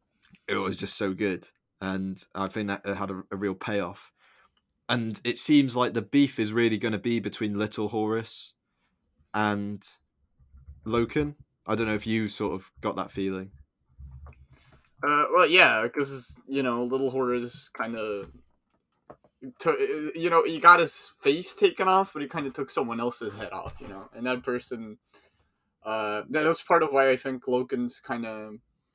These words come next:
Speaker 2: got some warp fuckery about his P T S D, right? 'Cause, uh, it, it's Tarek, isn't it?
Speaker 1: Sure,
Speaker 2: Uh,
Speaker 1: yeah,
Speaker 2: it
Speaker 1: so I think
Speaker 2: Yeah.
Speaker 1: if you cast your mind back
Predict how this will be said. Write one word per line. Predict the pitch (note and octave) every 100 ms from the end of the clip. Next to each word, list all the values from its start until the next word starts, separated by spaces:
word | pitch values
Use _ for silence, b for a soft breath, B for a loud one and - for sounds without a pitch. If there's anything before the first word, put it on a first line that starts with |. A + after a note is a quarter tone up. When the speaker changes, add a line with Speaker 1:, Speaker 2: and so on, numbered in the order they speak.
| _ _ -
Speaker 2:
got | A#2+ -
some | B2+ A2
warp | A2 A#2+ A#2+
fuckery | A2+ A2 A2+ G#2+
about | G#2+ G#2+
his | G#2+ -
P | A2+
T | - G#2+
S | G#2
D, | - A2
right? | G2+ G2+ G2+ -
'Cause, | B2 A#2+ A2
uh, | G#2+ G#2 G#2 G2+ - _ _ _ _ _
it, | A#2 A#2
it's | A#2 -
Tarek, | - D#3 G2 E2+
isn't | B2 G#2+
it? | F#2 - _ _ _ _
Speaker 1:
Sure, | - C#3+ A2
Speaker 2:
Uh, | G#2+ G2+
Speaker 1:
yeah, | B2 B2+ G#2+
Speaker 2:
it |
Speaker 1:
so | A2 C3 B2
I | B2+
think | B2+ E3+ D3 - -
Speaker 2:
Yeah. | B2+ F#2 - _ _ -
Speaker 1:
if | B2
you | C3
cast | C#3+ C#3 -
your | C3
mind | A#2+ B2 B2 B2 G#2+
back | F#2+ F2+ - _ -